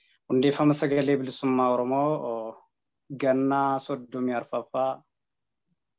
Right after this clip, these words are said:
waxabajjii kudha shan bara kanaa kuma lamaaf digdamii lamaatiin isin ga'e, baga walumaan nuun ga'e jedha. Ah, itti aansuun dhugaadha. Waan sagalee bilisummaa Oromoo ni kaasan irraa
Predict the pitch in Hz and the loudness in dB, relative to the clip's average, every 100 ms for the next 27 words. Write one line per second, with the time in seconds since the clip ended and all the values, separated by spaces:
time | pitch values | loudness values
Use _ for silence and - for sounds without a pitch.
0 | _ - 123 131 135 139 147 151 143 143 | _ -10 -6 -4 -2 -4 -2 -2 -2 0
1 | 139 139 131 135 131 127 139 131 127 123 | 0 0 -2 -2 -4 -4 -4 -4 -4 -6
2 | 123 120 127 123 123 123 117 117 _ - | -10 -8 -4 -4 -4 -6 -6 -10 _ -8
3 | 123 127 127 123 131 123 131 131 143 143 | -2 -2 -2 -4 -8 -6 -4 -2 -2 -2
4 | 139 143 135 135 131 135 131 127 123 123 | -2 -2 -2 -2 -2 -2 -6 -6 -8 -8
5 | 120 139 - _ _ _ _ _ _ _ | -8 -10 -12 _ _ _ _ _ _ _
6 | _ _ - 131 120 117 113 117 - _ | _ _ -10 -4 -2 0 -2 -4 -8 _
7 | - 139 160 151 160 151 170 160 151 143 | -14 -4 2 4 2 0 0 0 2 2
8 | 123 107 104 104 - _ 139 131 131 135 | 0 -6 -10 -14 -20 _ -4 2 4 4
9 | 135 135 131 127 - 131 127 135 131 131 | 0 0 -2 -4 -6 -6 -4 -4 -6 -10
10 | 135 131 131 131 131 131 131 131 - 135 | -6 -2 0 0 0 -2 -2 -4 -2 -2
11 | 131 120 113 120 | -2 -6 -8 -6